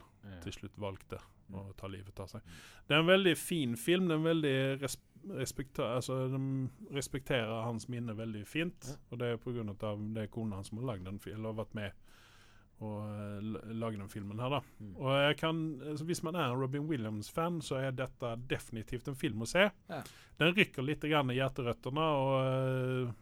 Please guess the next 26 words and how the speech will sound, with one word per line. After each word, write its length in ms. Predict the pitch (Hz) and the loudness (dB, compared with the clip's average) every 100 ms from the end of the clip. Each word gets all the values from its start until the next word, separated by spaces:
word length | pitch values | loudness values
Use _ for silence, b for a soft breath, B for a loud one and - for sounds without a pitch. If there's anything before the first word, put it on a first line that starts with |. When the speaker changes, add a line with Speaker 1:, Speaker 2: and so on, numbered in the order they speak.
| B | B
Speaker 2:
man 180 | 127 127 | -4 0
blir 160 | 131 110 | 0 0
litt 140 | 110 | -2
sånn 240 | - 113 113 | -2 -2 -2
ekstra 260 | 110 - 110 | -4 -4 -2
våt 280 | 110 - 113 | -2 -2 -2
i 20 | 117 | 0
øya. 180 | 120 190 - b b b b b b b | 4 2 0 b b b b b b b
Så, 240 | - 139 131 131 135 135 135 135 135 | -4 2 4 6 6 4 4 4 2
eh, 40 | |
se 360 | 135 - 147 110 | 2 6 6 6
den. 320 | 107 156 151 - B B B B B | 6 4 4 0 B B B B B
Speaker 1:
Jeg 80 | 240 | 2
ble 80 | 202 | 4
sånn 160 | 135 139 | 4 2
trist 200 | 127 107 | 0 0
av 80 | 123 | 0
bare 120 | 117 | 0
å 140 | 110 98 | 0 -2
høre 100 | 98 | -4
om 100 | 135 | -6
den, 100 | 349 | -6
jeg. 120 | 320 - | -8 -6
Speaker 2:
Yes. 340 | 147 - - - | -2 -2 -4 -8
Speaker 1:
Ja. 80 | - - b b b - | -18 -20 b b b -4
Speaker 2:
Definitivt. 760 | 170 156 - 123 170 - - | 2 2 0 -2 -4 -4 -12